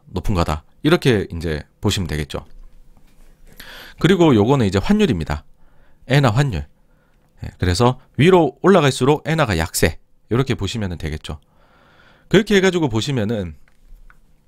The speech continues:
이것도 얼추 비슷하게 흘러가요. <coughs> 그러니까 이제 그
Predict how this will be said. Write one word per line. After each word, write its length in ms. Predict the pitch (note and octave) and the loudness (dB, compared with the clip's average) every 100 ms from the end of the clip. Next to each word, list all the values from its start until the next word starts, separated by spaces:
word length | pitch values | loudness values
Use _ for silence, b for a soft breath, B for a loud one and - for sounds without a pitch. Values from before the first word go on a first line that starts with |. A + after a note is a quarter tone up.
| _ _ _ - | _ _ _ -10
이것도 300 | D3+ A#3+ F#3+ | -4 2 2
얼추 160 | D#3 D3 | 2 0
비슷하게 360 | A2 - E3 | 0 2 2
흘러가요. 500 | C#3+ G#3+ A2+ D#2+ C#2+ - b b b b b _ | 2 2 0 -2 -6 -14 b b b b b _
<coughs> 720 | - - A#3 - - F#3+ - _ _ _ _ _ _ _ _ _ _ _ _ _ _ - - _ B B B B B | -6 0 0 0 0 -2 -4 _ _ _ _ _ _ _ _ _ _ _ _ _ _ -20 -20 _ B B B B B
그러니까 220 | - C#3+ | 0 2
이제 200 | B2 C3 - | 4 2 2
그 360 | A#2 A2+ F#2+ | 0 0 0